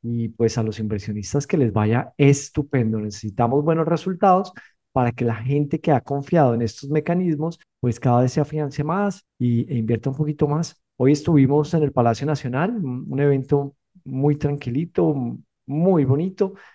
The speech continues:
donde había muchísimas personas y sobre todo mucho entusiasmo, porque muchos de los que acudimos, creo que de una u otra manera, pues habíamos colaborado para dar estos pasos en el mercado de valores.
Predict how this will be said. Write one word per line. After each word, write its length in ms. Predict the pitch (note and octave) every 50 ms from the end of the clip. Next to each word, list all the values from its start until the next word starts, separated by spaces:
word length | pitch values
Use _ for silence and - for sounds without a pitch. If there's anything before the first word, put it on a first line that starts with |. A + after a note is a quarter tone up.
| _ _ _ _
donde 520 | C3 C#3 C#3+ C#3 C#3 B2+ C3 B2+ B2+ B2 -
había 240 | B2 B2 B2 C3+ D3
muchísimas 720 | E3+ E3+ D3+ C3+ C#3+ - - G3+ E3+ - G3 F#3+ F#3 D#3+
personas 540 | - - D3 B2 - C3 C3+ C#3+ E3 F3 - -
y 120 | D#3 C3+
sobre 240 | B2+ C3+ B2 B2 A#2
todo 220 | - B2 A#2+ A#2+
mucho 340 | C3+ C#3+ D3 C#3 - - D3+
entusiasmo, 580 | D3+ D3 - C3+ - - A#2+ A#2 A2 A#2 A2+ G#2
porque 260 | - A2+ - - A#2
muchos 360 | A#2 B2+ C#3 C#3 - E3+ E3
de 100 | E3+ D#3
los 160 | C3+ B2+ -
que 100 | - -
acudimos, 560 | A#2 - - A#2+ A#2 A#2 A#2+ C3 D3 D3+ - - _ _ _ _
creo 200 | - C3+ D3 D3
que 100 | D3 F3
de 80 | D#3 C3
una 240 | B2 A#2+ A#2+ B2+ C3+
u 60 | D3
otra 180 | C#3 C#3+ D3
manera, 560 | C#3+ C#3+ B2+ A#2 A2+ A2+ A2+ B2 B2 C3+ C3+ - _ _ _ -
pues 220 | B2+ A#2 G#2+ -
habíamos 380 | B2 A2+ A#2 B2+ C3+ D3+ D3 -
colaborado 640 | - D3 C3 A#2 A2 A2+ A2+ A#2 A#2 B2 B2+ C3
para 220 | - D#3 C#3 C3+ A#2+
dar 160 | A2 A2 A2
estos 320 | A#2 - - - D3 -
pasos 360 | _ - C3+ A#2+ A#2 C3+ B2 C3+
en 60 | C#3
el 140 | C3+ B2 A2+
mercado 400 | A#2 A2 - - A#2 A2 A2 A2+
de 80 | A#2
valores. 480 | A#2+ A#2 A2+ A2+ A2+ A2 A2 A2+ -